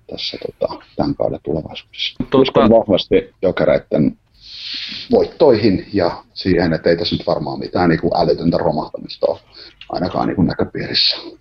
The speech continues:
Speaker 2: Olen samaa mieltä kuin Ville, mutta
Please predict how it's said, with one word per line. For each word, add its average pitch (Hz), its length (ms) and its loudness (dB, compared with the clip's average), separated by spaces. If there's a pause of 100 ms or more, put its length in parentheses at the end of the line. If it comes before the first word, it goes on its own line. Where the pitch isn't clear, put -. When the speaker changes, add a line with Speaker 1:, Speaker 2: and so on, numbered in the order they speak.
(100)
Speaker 2:
Olen 113 320 2
samaa 120 380 0
mieltä 110 340 2
kuin 110 320 2
Ville, 113 400 2 (480)
mutta 113 580 0